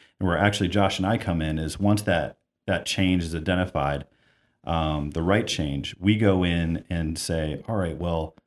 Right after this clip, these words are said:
how do we emotionally engage those folks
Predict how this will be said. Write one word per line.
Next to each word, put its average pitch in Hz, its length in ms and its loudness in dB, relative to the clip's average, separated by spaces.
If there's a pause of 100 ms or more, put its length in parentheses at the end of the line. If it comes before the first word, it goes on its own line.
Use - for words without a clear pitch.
(200)
how 107 180 0
do 113 60 0
we 110 120 2
emotionally 92 640 0
engage 80 460 -4
those 82 280 -2
folks - 520 -4